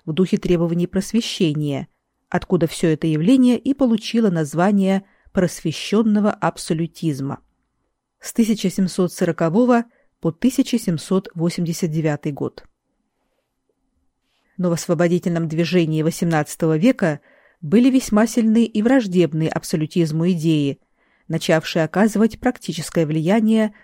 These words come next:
с тысяча семьсот восемьдесят девятого года. Восемнадцатый век был, кроме этого, эпохой крупных политических переворотов.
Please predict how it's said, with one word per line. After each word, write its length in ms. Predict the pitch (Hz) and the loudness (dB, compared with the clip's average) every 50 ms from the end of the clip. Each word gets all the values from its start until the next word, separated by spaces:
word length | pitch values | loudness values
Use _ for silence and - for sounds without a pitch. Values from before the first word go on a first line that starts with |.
| _ | _
с 100 | - - | -20 -16
тысяча 400 | - - 202 240 - 285 - - 240 | -2 0 0 2 2 0 0 0 -2
семьсот 480 | - - 196 - - - 165 175 - | -2 -2 -4 -4 -2 -2 -4 -4 -4
восемьдесят 500 | 143 147 160 156 - 175 165 147 - 180 | -4 -4 -2 -2 -2 -2 -4 -2 -4 -4
девятого 460 | 160 165 160 160 147 139 - 160 156 156 | -2 0 0 0 -2 -2 -2 -4 -4 -2
года. 360 | 151 160 156 135 - 135 - _ _ _ _ _ _ _ _ _ _ _ _ _ _ _ _ _ _ _ _ _ _ _ _ _ _ _ _ _ _ | -2 -2 -2 -2 -4 -8 -12 _ _ _ _ _ _ _ _ _ _ _ _ _ _ _ _ _ _ _ _ _ _ _ _ _ _ _ _ _ _
Восемнадцатый 640 | 175 175 - 233 214 226 254 262 254 - - 233 226 | -4 0 2 4 4 6 4 4 2 0 0 0 2
век 240 | 190 247 269 - | 4 2 2 2
был, 240 | 190 151 185 220 220 | 0 0 2 2 2
кроме 340 | 220 - 226 226 214 214 208 | 2 0 0 2 2 2 2
этого, 240 | 208 208 226 202 208 | 0 0 0 0 0
эпохой 580 | 196 - - 180 - - 180 208 208 - 202 180 | 0 -2 -4 -8 -2 0 2 2 2 2 0 0
крупных 520 | - - 170 180 202 202 - 214 240 - | 0 0 0 0 0 2 0 0 0 0
политических 720 | - 220 202 208 196 - 160 160 175 156 - 196 170 - | 0 0 0 0 -2 -4 -6 -6 -6 -6 -6 -6 -6 -2
переворотов. 720 | - 190 175 175 175 180 208 214 175 - - 92 - - _ | -2 0 2 2 2 2 2 2 0 -2 -6 -12 -14 -18 _